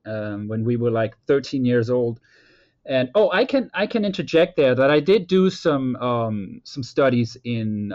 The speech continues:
um, in school. I think maybe, uh, it was, like, the, the eighth or ninth grade or something, where I studied, like, um, guitar and, and classical composition on piano, uh, you know, trying to figure out how music was,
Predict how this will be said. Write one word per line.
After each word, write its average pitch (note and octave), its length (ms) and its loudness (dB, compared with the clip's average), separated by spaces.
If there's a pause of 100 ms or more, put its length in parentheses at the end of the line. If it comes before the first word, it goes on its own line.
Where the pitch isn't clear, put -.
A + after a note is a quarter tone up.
(100)
um, F#2 360 -12 (1000)
in A#2 140 0
school. A#2+ 560 -2
I G#2 120 -4
think G#2+ 280 -8
maybe, F#2+ 440 -8
uh, F2+ 260 -10
it C#2+ 280 -18
was, F2+ 180 -20
like, - 220 -18
the, D#2 260 -16 (540)
the - 160 -14
eighth - 260 -10
or G2 60 -12
ninth F2+ 300 -14
grade F#2+ 240 -12
or G2+ 40 -12
something, G2+ 320 -12
where A#2+ 160 2
I A#2+ 60 0
studied, A2 420 -2
like, G2+ 360 -10
um, F2+ 400 -10 (880)
guitar G#2 720 -4
and, F2 360 -12
and F#2 140 -14
classical G#2+ 500 -6
composition G#2+ 640 -10
on G2 100 -10
piano, G2 720 -10
uh, D#2 160 -10
you A2 140 -10
know, F#2+ 100 -12
trying G2+ 240 -14
to G2+ 60 -14
figure G2 280 -14
out F2+ 240 -10 (400)
how - 180 -16
music F#2 380 -12
was, F#2+ 240 -20